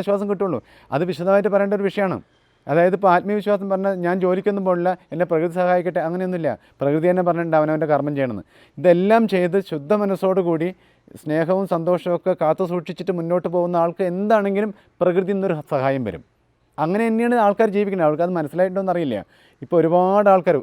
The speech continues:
നമ്മുടെ നാട്ടിൽ ഏറ്റവും കൂടുതൽ ആൾക്കാരും നല്ല ആൾക്കാരാണ്. അപൂർവത്തിൽ അപൂർവം മാത്രമാണ് കുഴപ്പക്കാരുള്ളൂ. ഈ നല്ല ആൾക്കാരെല്ലാം ജീവിതത്തിനെക്കുറിച്ച് പഴി പറയില്ലല്ലോ. സ-, അപ്പൊ, അപ്പൊ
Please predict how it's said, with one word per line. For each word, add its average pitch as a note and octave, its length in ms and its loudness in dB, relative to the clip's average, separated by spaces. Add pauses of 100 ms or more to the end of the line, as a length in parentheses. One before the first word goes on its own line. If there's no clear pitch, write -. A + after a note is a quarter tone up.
(140)
നമ്മുടെ B2 280 -6
നാട്ടിൽ C#3 280 -2
ഏറ്റവും D3+ 260 -4
കൂടുതൽ C#3+ 260 -4
ആൾക്കാരും C#3+ 340 -4 (140)
നല്ല D#3 140 -2 (100)
ആൾക്കാരാണ്. C3 380 -4 (300)
അപൂർവത്തിൽ D#3+ 580 0
അപൂർവം E3 380 -2
മാത്രമാണ് D#3+ 460 -6
കുഴപ്പക്കാരുള്ളൂ. F3 560 4 (380)
ഈ E3+ 100 -2 (100)
നല്ല F3 200 2 (100)
ആൾക്കാരെല്ലാം G3 540 2
ജീവിതത്തിനെക്കുറിച്ച് F#3 680 -2
പഴി F3 200 2
പറയില്ലല്ലോ. E3+ 380 0 (800)
സ-, D3+ 160 -4
അപ്പൊ, D#3+ 140 -2 (160)
അപ്പൊ D#3 440 0